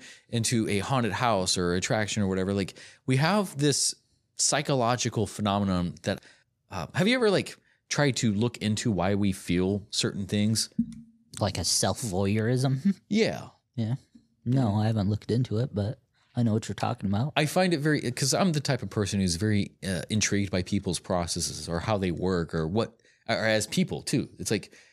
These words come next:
Speaker 1: we, when we watch movies or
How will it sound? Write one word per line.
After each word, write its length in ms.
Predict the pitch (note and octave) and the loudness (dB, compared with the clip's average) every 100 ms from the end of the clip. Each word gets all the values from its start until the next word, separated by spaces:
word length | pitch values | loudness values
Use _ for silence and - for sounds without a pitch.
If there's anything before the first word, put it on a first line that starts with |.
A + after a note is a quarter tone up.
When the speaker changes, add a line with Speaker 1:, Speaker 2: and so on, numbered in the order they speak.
| _ _ | _ _
Speaker 1:
we, 480 | G#2+ C#3 F#3 F3+ D#3+ - _ _ - | 2 4 4 4 2 -4 _ _ 0
when 120 | C3+ | 2
we 80 | C3+ | 2
watch 320 | C3+ F3 - | 2 0 2
movies 540 | C#3+ C3+ G#2+ F#2+ F#2 | 2 4 4 4 2
or 300 | - A2+ - | 0 0 -2